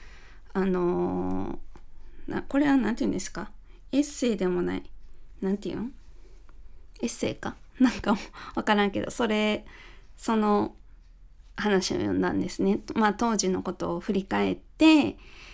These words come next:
その橋本さんから見た黒澤監督のこととか、当時の脚本の書き方とか、まあ、もちろん、あの、橋本さんのどうやって脚本家になって、どういうふうに、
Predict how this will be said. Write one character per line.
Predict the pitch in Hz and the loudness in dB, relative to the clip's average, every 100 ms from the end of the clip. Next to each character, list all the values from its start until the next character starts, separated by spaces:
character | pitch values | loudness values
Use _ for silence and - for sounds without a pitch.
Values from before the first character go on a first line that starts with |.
| - - | -20 -12
そ | - 202 | -2 2
の | 190 | 4
橋 | 196 220 226 | 2 0 2
本 | 220 214 220 | 2 0 0
さ | 220 | 0
ん | 220 | 0
か | 220 247 | 0 2
ら | |
見 | 226 226 | 2 4
た | 285 285 233 | 8 8 6
黒 | 202 202 | 0 -2
澤 | - 190 185 185 - - | 0 2 2 0 -2 2
監 | 180 | 2
督 | 180 175 185 | 0 -8 -2
の | 175 | -2
こ | - | -4
と | 185 175 | -10 -10
と | - | -12
か、 | - 208 240 196 - - - | 0 2 4 0 -4 -16 -6
当 | - 233 | 0 2
時 | 190 | 2
の | 180 190 | 0 0
脚 | 190 185 196 | -4 -2 2
本 | 196 | 4
の | 196 196 | 4 2
書 | 190 | -6
き | - | -8
方 | - 190 196 | -8 -6 -6
と | - | -8
か、 | - 247 226 196 - - | 0 4 4 0 -8 -2
ま | 254 | 4
あ、 | |
も | 233 | 4
ち | 226 262 | 4 2
ろ | 226 | 4
ん、 | 190 202 - - - - | 2 -2 -12 -16 -20 -4
あ | 196 | -2
の、 | 196 180 | 2 0
橋 | 185 - 208 | 0 2 2
本 | 196 202 | 2 0
さ | 196 202 | 2 4
ん | 196 | 4
の | 220 277 277 - - - - - - - - - - - | 6 6 4 -6 -20 -20 -20 -20 -20 -20 -20 -20 -14 -4
ど | 196 | 2
う | 214 | 2
や | 208 | 2
っ | |
て | 185 | -2
脚 | - 180 180 | -6 -4 0
本 | 190 185 | 2 2
家 | 175 | 4
に | 180 185 | 4 4
な | 175 | 2
っ | |
て、 | - - 240 226 | -2 -2 0 2
ど | 214 | 2
う | 220 | 2
い | 226 | 4
う | |
ふ | 269 | 4
う | 262 | 4
に、 | 220 254 262 233 - | 6 6 6 2 -2